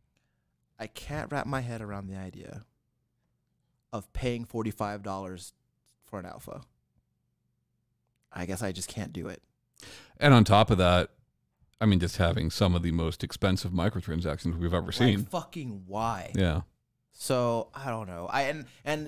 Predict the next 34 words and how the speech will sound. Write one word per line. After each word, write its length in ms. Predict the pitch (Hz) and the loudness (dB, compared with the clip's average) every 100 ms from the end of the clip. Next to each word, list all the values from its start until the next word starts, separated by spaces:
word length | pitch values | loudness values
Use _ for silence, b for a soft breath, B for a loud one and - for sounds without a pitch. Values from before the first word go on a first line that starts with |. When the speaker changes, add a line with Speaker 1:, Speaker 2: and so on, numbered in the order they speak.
| - | -12
Speaker 1:
the, 200 | 135 135 120 | -12 -10 -8
the, 140 | 135 113 78 | -8 -8 -8
the, 280 | 113 - - | -10 -10 -10
the 180 | 120 107 | -8 -8
depressing 500 | 104 - 165 165 170 | -10 -4 -4 -2 -8
part 220 | 151 143 | -8 -6
about 260 | 113 104 123 | -4 -4 -4
it 160 | 135 - _ _ _ _ _ _ - | -6 -12 _ _ _ _ _ _ -6
is 200 | 117 107 | -6 -4
I'm 160 | 101 | -8
start, 440 | - - 113 113 - | -10 -6 -6 -6 -10
like, 200 | 107 - | -14 -12
the, 180 | - 104 | -10 -10
I've 200 | - 131 | -8 -8
been 120 | 147 131 | -8 -10
searching 580 | - 127 123 - - 120 _ _ _ _ | -10 -10 -12 -16 -20 -20 _ _ _ _
for, 160 | - 117 | -6 -6
like, 200 | 101 - | -6 -8
a 60 | 104 | -8
year 480 | 87 90 82 73 - _ _ _ | -6 -4 -6 -8 -14 _ _ _
and 100 | 92 | -16
some, 160 | - 85 | -12 -10
and 160 | - 85 | -8 -8
change 500 | - 90 78 76 - - | -8 -12 -14 -18 -20 -16
for 180 | 113 101 | -6 -6
the 120 | 92 | -4
game 200 | 90 90 | -8 -10
that 100 | 82 | -10
I'm 60 | 82 | -10
describing 420 | - 78 65 73 | -8 -8 -10 -12
to 60 | - | -16
you. 140 | - - - | -16 -14 -6
Speaker 2:
Yeah. 200 | 85 90 - _ _ _ _ _ _ _ _ _ _ _ | -2 -2 -6 _ _ _ _ _ _ _ _ _ _ _
Speaker 1:
And 560 | 98 98 95 98 95 | -8 -6 -4 -6 -10